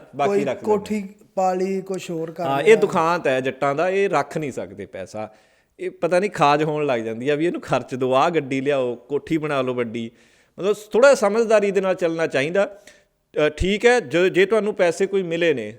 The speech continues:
Speaker 1: ਤੁਸੀਂ ਉਹਨਾਂ ਨੂੰ ਸਾਲ ਦੋ ਸਾਲ ਦੇ ਲਈ ਇਨਵੈਸਟ ਕਰ ਦਿਓ। ਸਾਲ ਦੋ ਸਾਲ ਇਨਵੈਸਟ ਕਰਕੇ ਤੁਸੀਂ ਕਰੋੜਾਂ ਰੁਪਏ ਚੋਂ ਤੁਸੀਂ ਦੇਖੋ ਕਿੰਨਾ ਕਮਾ ਸਕਦੇ ਹੋ।
Speaker 2: ਐਸ ਡਬਲਯੂ ਪੀ,
Speaker 1: ਉਹਨੂੰ ਲਾ ਲਓ।
Speaker 2: Systematic Withdrawal
Speaker 1: ਹਾਂ,
Speaker 2: Plan ਵੀ
Speaker 1: ਉਹ
Speaker 2: ਹੈ।
Speaker 1: ਜਿਹੜਾ ਤੁਸੀਂ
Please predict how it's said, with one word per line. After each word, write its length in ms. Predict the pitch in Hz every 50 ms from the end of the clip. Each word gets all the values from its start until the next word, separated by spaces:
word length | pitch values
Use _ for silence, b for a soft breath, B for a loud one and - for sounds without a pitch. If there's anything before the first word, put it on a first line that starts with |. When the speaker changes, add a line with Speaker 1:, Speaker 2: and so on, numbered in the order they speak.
| _ - - -
Speaker 1:
ਤੁਸੀਂ 240 | 165 160 - 196 196 -
ਉਹਨਾਂ 180 | 190 180 196 208
ਨੂੰ 120 | 214 226
ਸਾਲ 340 | 214 - 202 180 175 185 196
ਦੋ 200 | 190 190 196 202
ਸਾਲ 240 | 196 202 202 202 202
ਦੇ 100 | 208 214
ਲਈ 220 | 208 214 208 208 196 -
ਇਨਵੈਸਟ 380 | 196 180 180 190 180 185 - 185
ਕਰ 160 | - 151 123
ਦਿਓ। 240 | 117 101 107 87 - _ _ _ b b b b b b b b
ਸਾਲ 400 | - - - 175 180 202 220 240
ਦੋ 220 | 202 190 208 208 208
ਸਾਲ 320 | 202 - 220 226 226 220 -
ਇਨਵੈਸਟ 400 | 202 190 185 185 180 180 - -
ਕਰਕੇ 380 | 175 - 185 175 - - 190 185
ਤੁਸੀਂ 280 | 185 185 175 - 196
ਕਰੋੜਾਂ 360 | 185 - 175 170 170 170 175 175
ਰੁਪਏ 260 | 175 - 175 165 156
ਚੋਂ 140 | - 180 165
ਤੁਸੀਂ 240 | - 175 - 185
ਦੇਖੋ 240 | 160 165 160 - 175
ਕਿੰਨਾ 460 | 160 - 170 160 156 156 156 151 139 - - _ _ _ _ _ _ _ _ _ -
ਕਮਾ 280 | - 147 143 135 127 120
ਸਕਦੇ 340 | - 131 113 - - 110
ਹੋ। 60 | 98 98 -
Speaker 2:
ਐਸ 200 | 220 226 220 - -
ਡਬਲਯੂ 280 | 226 240 202 220 240 233
ਪੀ, 120 | - -
Speaker 1:
ਉਹਨੂੰ 320 | - 202 220 247 285 285 269
ਲਾ 140 | 226 185 156
ਲਓ। 80 | 139
Speaker 2:
Systematic 300 | 135 233 226 214 240 208
Withdrawal 320 | 214 214 226 196 208 208 202
Speaker 1:
ਹਾਂ, 460 | - 147 135 127 - 208 208 214 226
Speaker 2:
Plan 160 | 226 220 220
ਵੀ 80 | 220 214
Speaker 1:
ਉਹ 80 | 233
Speaker 2:
ਹੈ। 60 | 254
Speaker 1:
ਜਿਹੜਾ 220 | 233 247 240 254 247
ਤੁਸੀਂ 340 | 247 233 208 - 247 240